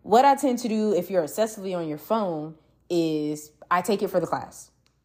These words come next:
And one jewel that you'll get is a picture of me. And if you just so happen to try to say that you was texting mom and you give me your phone and you just happen to be on a text message to mom, well, I think you can kinda go ahead and imply the rest.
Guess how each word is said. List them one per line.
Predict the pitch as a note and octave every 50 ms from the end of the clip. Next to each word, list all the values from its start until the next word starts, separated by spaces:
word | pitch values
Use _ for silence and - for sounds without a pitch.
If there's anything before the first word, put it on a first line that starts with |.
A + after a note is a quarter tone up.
| _ _ _ _ _ _ _ _ _ -
And | G3+ G3+ F#3+ F#3 F3+ F3+ F3 - - -
one | - C3+ D#3 D#3+ E3+ F#3+ A#3 C#4 C#4+ C4+ B3
jewel | G3+ F#3 A3 A#3 A#3 A3+ G#3+
that | F#3 F3 F3 -
you'll | G#3+ F3+ E3 E3
get | F3 G#3 E4 F#4+ D#4+ - - - _ _ _ _ _ _ _ _ -
is | F#3+ F3+
a | F3+ E3+
picture | - A#3+ A3+ - A3+ F#3+
of | F3 E3+
me. | E3 E3 D3 C#3+ - - -
And | - A3 B3
if | C4+ C4+ C4+
you | C4+ C#4+ B3
just | A#3 D4+ G4+ A#4 A4+ -
so | A4+ G#4 F#4
happen | D#4+ D#4 D4+ D4+ D4+ C4+ A3+
to | A3 G#3+
try | - A#3 G3+ G3
to | F#3+
say | G3 - G#3 G3+ F#3
that | F3+ F3+ -
you | G3
was | F3+ F3 F3
texting | - - G#3 G#3 G#3+ - A3 G3+
mom | G3+ G3 G3 G3 G3 G3 G3 G3 G3 - - - - - -
and | F#3+ F#3
you | E3+ D#3+
give | D3+ F#3 G3 G3
me | G3+ G3+
your | F#3+ F#3
phone | F#3 - G3 F#3 F#3 F3+ F3+ F3+ F3+ F3+ F3+ F3 - - - -
and | E3 F3
you | F3 E3
just | E3 D#3 -
happen | - E3+ E3+ E3+ F3 D#3
to | C#3
be | C#3 D#3 F3 F3+
on | F#3 F3+ F3
a | F3
text | E3 - F3+ E3+ - -
message | E3+ D#3+ D#3+ E3+ D#3+ D#3+
to | - E3
mom, | E3+ E3 E3 D#3+ D#3+ D#3+ D#3+ D#3+ - - - - -
well, | G3+ G3+ G3+
I | - E3+ F3
think | - - B3 B3+ B3+ B3+
you | C4 A#3
can | B3 G#3+ G3
kinda | G#3+ G#3+ G3+ G3 F#3
go | F3+ F3+ F#3
ahead | F3+ F3 F3 E3+
and | E3 D3+
imply | D3 C#3 - - D#3+ D3+ D#3
the | D3+ D#3 D#3
rest. | D#3 D3+ D3+ D#3 D#3 -